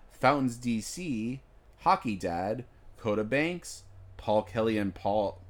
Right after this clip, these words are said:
Paul Kelly and Paul Gr-, Grabowski, uh,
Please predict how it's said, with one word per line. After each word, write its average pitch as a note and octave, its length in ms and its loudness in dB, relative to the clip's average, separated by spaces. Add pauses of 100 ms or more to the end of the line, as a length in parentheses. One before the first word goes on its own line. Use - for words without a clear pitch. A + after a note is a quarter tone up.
(520)
Paul C3 180 4
Kelly D3 300 0
and A2+ 120 -2
Paul C#3 380 0
Gr-, G2 200 -2 (140)
Grabowski, G#2 880 -2 (960)
uh, C3+ 380 2